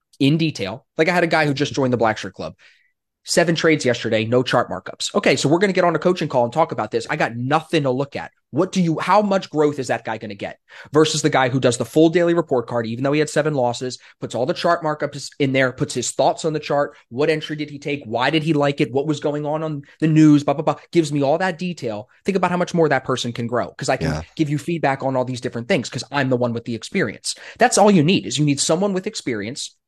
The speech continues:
Speaker 1: to give you feedback, and you need to put yourself out there and ask for it. If you do that,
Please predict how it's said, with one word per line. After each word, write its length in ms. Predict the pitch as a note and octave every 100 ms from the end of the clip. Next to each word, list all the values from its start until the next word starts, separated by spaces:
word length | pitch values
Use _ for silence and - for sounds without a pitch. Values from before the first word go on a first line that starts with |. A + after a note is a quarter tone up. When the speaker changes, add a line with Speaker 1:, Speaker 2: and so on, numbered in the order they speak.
| _ -
Speaker 1:
to 100 | D3
give 200 | D3+ C3
you 80 |
feedback, 540 | C#3+ A#2+ G#2 D2 - - -
and 140 | C3+
you 80 | D3
need 140 | D3 -
to 40 |
put 200 | - D3+
yourself 240 | C#3+ C#3
out 160 | A2+ A2+
there 100 | A#2
and 80 | A2+
ask 260 | F2+ -
for 200 | - C#2+
it. 100 | - -
If 140 | - C3
you 100 | E3
do 160 | D3+ D3+
that, 240 | F#3+ B3+